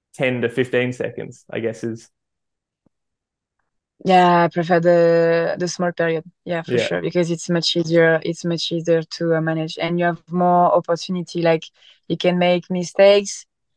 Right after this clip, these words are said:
Speaker 2: and then you have always, like, this small bump between that you can ride, and, uh,
Speaker 1: Yeah.
Speaker 2: but yeah, the big set, the big swell are al-, also nice.
Speaker 1: Yeah,
Speaker 2: Yeah, it's
Speaker 1: yeah.
Speaker 2: the, the, the, the best,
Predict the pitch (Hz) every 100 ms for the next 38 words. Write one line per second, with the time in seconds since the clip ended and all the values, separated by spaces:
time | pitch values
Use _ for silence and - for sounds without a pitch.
0 | _ - 180 185 180 180 175 180 180 185
1 | 180 180 170 165 185 - 190 185 175 190
2 | 190 - 190 185 - 190 185 175 _ _
3 | _ _ _ _ 185 - 185 - 180 180
4 | 175 175 170 175 180 185 180 180 175 _
5 | 180 180 175 170 170 170 165 165 170 -
6 | _ _ _ _ _ _ _ _ _ _
7 | _ _ - - 415 - _ 381 339 190
8 | 202 233 - - 226 208 208 247 - 247
9 | 254 226 196 190 190 190 196 - 185 180
10 | 185 185 175 - - - 151 143 175 170
11 | - 196 - 147 202 196 196 202 202 196
12 | 190 196 196 196 190 233 262